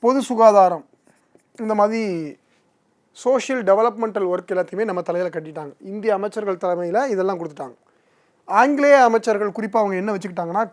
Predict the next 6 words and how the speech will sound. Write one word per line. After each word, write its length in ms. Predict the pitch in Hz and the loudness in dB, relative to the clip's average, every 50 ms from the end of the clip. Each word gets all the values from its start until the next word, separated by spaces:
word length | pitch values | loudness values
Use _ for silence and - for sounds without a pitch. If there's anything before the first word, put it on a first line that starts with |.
| - 190 | 4 6
காவல், 380 | 196 214 226 220 208 208 214 - _ _ 196 | 8 8 8 6 6 2 0 -2 _ _ 2
காவல், 300 | 185 196 214 214 214 - - _ _ _ _ _ _ - | 4 4 4 4 2 0 -6 _ _ _ _ _ _ 4
காவல்துறை, 480 | 196 208 220 220 185 175 196 185 180 175 190 - _ _ _ _ _ _ _ _ _ _ _ _ _ _ _ _ _ _ _ _ _ _ - 190 208 | 6 6 6 6 4 2 0 0 0 0 -2 -6 _ _ _ _ _ _ _ _ _ _ _ _ _ _ _ _ _ _ _ _ _ _ -8 -4 -2
நீதிமன்றங்கள் 680 | 247 262 269 262 240 220 208 202 196 185 185 185 175 180 | -2 0 0 2 2 2 2 0 -2 -2 -4 -6 -8 -6
தொடர்பாக 320 | 175 180 175 180 175 175 | -6 -4 -2 -2 -2 -2
இருக்கக்கூடியது 580 | 156 147 180 165 160 156 151 151 151 143 151 | -2 -4 -8 -8 -8 -8 -8 -8 -8 -8 -8